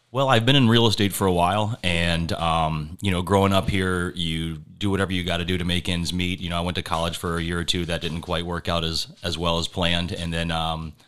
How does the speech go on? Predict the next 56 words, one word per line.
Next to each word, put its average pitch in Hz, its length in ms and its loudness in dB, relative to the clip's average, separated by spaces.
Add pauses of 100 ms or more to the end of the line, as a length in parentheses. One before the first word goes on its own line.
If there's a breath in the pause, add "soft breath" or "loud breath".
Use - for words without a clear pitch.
(400 soft breath)
a 85 220 0
buddy 104 220 4
of 101 60 2
mine 98 220 0
got 92 160 2
into, 92 320 0
uh, 85 60 -2
uh, 85 420 -4
appraising, 92 600 -2 (200)
and, 80 460 -4
um, 76 400 -6
I 85 80 -2
saw 95 200 -2
that 92 100 -2
it 90 40 -4
was 87 100 -2
a, 82 140 -6 (200)
a 90 80 -4
good, 95 420 0 (140)
concrete, 85 720 -4
you 90 100 -6
know, 71 200 -8 (120)
eight-to-five 82 520 -6
type 76 220 -6
job. 78 300 -6
You 78 80 -8
can - 120 -14
make 82 180 -8
your 85 100 -8
own 80 100 -6
hours 78 280 -6
type 78 180 -6
of 76 80 -10
thing. 80 280 -10 (500)
It 92 40 -20
worked 92 220 -2
out 90 200 2
well 95 200 2
and 82 220 -2
got 92 180 2
into 98 320 2
it, 110 160 -2
trained, 98 380 -2
did 95 160 -4
my 92 140 -2
apprenticeship, 98 760 -2
and, 85 340 -6
uh, 80 320 -4 (640 soft breath)
yeah, 101 220 -2
I 85 40 -2
mean, 82 140 -4
the, 78 140 -4
the 80 120 -6
rest 90 200 0
is 80 100 -4
history. 85 380 -4